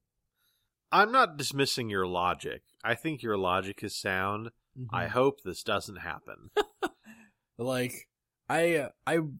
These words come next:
Speaker 2: I was one of the people that even though I was, I was predicting with my brain and not my heart, I was
Speaker 1: Yeah.
Speaker 2: one of the people that thought Banjo would be better than Minecrafter.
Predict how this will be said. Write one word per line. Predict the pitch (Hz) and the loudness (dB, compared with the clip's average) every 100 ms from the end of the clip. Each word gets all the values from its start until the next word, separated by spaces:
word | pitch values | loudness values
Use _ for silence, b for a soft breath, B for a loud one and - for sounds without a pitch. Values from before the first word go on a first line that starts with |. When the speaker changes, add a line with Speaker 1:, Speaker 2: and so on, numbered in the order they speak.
| - _ - | -18 _ 2
Speaker 2:
I | 170 185 | 4 6
was | 165 143 139 - | 4 0 -6 -12
one | 123 147 147 | -2 0 0
of | 117 | -2
the | |
people | 127 123 117 104 95 | -4 -4 -2 -4 -4
that | 92 95 | -4 -6
even | 101 101 | -8 -6
though | 98 92 | -4 -2
I | 90 | -4
was, | 87 - _ _ _ _ _ | -6 -12 _ _ _ _ _
I | 101 | -2
was | 98 90 87 87 - _ _ _ _ _ _ _ | 0 -2 -4 -8 -8 _ _ _ _ _ _ _
predicting | 151 143 139 131 | -4 -2 -2 -4
with | 117 | -4
my | 113 | -4
brain | 101 110 113 104 95 92 87 | -4 -2 0 0 -2 -8 -14
and | - 95 | -12 -6
not | 98 85 | -6 -4
my | 90 | -6
heart, | 101 101 90 85 - | 0 2 2 -2 0
I | |
was | 98 | 0
Speaker 1:
Yeah. | 78 | 2
Speaker 2:
one | 127 | -2
of | |
the | 107 | -6
people | 120 110 104 95 92 | -10 -4 -2 -2 -4
that | 95 - | -14 -4
thought | 104 80 | -4 -4
Banjo | 90 104 101 | -6 -8 -6
would | 98 90 | -8 -10
be | 92 | -12
better | 90 92 101 | -8 -4 -4
than | 107 117 | -6 -6
Minecrafter. | 120 123 120 127 127 143 | -6 -6 -6 -6 -2 -2